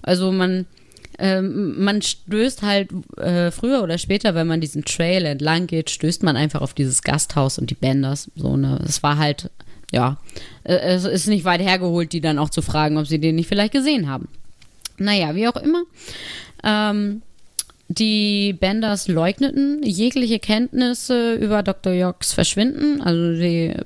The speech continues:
behaupten, ihn nicht zu kennen, der war nicht da, sie wüssten nicht, wo er sei. Ungefähr zu derselben Zeit, wo, äh, dort die Befragung war, ähm,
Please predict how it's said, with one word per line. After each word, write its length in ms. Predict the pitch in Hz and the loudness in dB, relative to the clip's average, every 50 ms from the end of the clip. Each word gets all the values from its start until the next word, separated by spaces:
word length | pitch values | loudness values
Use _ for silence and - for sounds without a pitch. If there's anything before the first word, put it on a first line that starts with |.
| - - - - 73 - - - - | -10 -10 -6 -2 -2 -2 0 0 2
behaupten, 360 | 175 160 170 170 - 175 175 | 2 2 2 2 2 2 2
ihn 140 | 170 180 196 | 2 2 2
nicht 160 | 202 196 - | 0 -2 -4
zu 80 | - 262 | -6 -4
kennen, 300 | - 269 262 254 254 247 | 0 0 2 2 2 0
der 140 | 208 170 165 | 0 0 0
war 100 | 165 160 | 0 0
nicht 220 | 165 160 - - | 0 -2 0 0
da, 300 | 180 180 180 185 185 180 - - - - - - - - 170 - | 2 2 2 0 0 -2 -6 -10 -12 -12 -10 -10 -10 -10 -2 2
sie 160 | 180 170 160 | 2 2 2
wüssten 220 | 160 156 - - | 2 0 0 2
nicht, 220 | 147 143 139 - - | 0 0 0 -2 -6
wo 280 | - 135 131 135 147 143 | -6 -4 0 2 2 2
er 140 | 139 139 | 2 2
sei. 280 | 131 - - - - - - - - - - - - - - - - - - - | 0 2 2 2 2 0 -2 -4 -8 -10 -10 -10 -10 -12 -14 -16 -20 -18 -8 -4
Ungefähr 640 | - 233 233 277 - 247 240 226 226 226 208 - - - | 0 2 2 2 2 2 2 2 2 0 -2 -4 -8 -8
zu 140 | - - - 185 | -4 -2 0 0
derselben 560 | - - 180 170 170 165 175 208 240 262 233 | 2 2 2 2 2 0 0 2 2 0 0
Zeit, 400 | - - 208 208 233 233 - - - | 0 0 0 0 0 -2 -4 -6 -2
wo, 260 | 175 175 175 180 175 | 0 2 2 2 2
äh, 220 | - - 170 170 165 | 2 2 2 2 2
dort 240 | - 180 180 - | 2 2 2 0
die 40 | - | 0
Befragung 600 | - - - - - 160 175 220 269 269 247 214 | 0 0 2 2 2 2 2 2 2 2 2 2
war, 400 | 185 185 185 185 185 185 180 - - | 2 2 2 2 2 2 2 2 2
ähm, 760 | 175 170 170 170 170 170 170 170 170 175 175 175 165 - | 2 2 4 2 2 2 2 2 2 2 2 0 0 -2